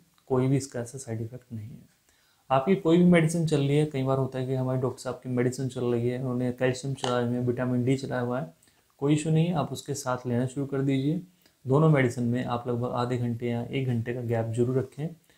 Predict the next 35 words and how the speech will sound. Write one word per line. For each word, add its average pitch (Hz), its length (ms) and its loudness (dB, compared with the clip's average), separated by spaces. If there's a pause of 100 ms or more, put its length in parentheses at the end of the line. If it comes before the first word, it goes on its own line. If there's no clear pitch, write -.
(160)
नेक्स्ट 156 140 2
सवाल 170 180 8
आता 160 180 4
है 156 80 4
mind 127 220 6
में 135 120 2
कि 147 60 -2
हम 147 140 4
इसको 147 220 -4
कितने 135 280 0
दिन 123 160 2
यूज़ 123 240 2
करेंगे। 123 280 0 (160)
तो 156 80 -6
suppose 160 440 -2
कीजिए 123 240 0
आपने 123 280 -2
एक 127 60 0
drop 120 320 0
use 135 220 0
कर 120 180 -2
ली 110 160 2
है 123 140 -2
और 120 180 -2
आपको 117 260 -4
लगभग 123 240 0
बीस 139 260 2
परसेंट, 120 520 -6
तीस 147 200 0
परसेंट 123 400 -8
फ़ायदा 120 200 0
होना 117 240 0
शुरू 127 220 -2
हुआ 120 200 2
है, 139 160 -4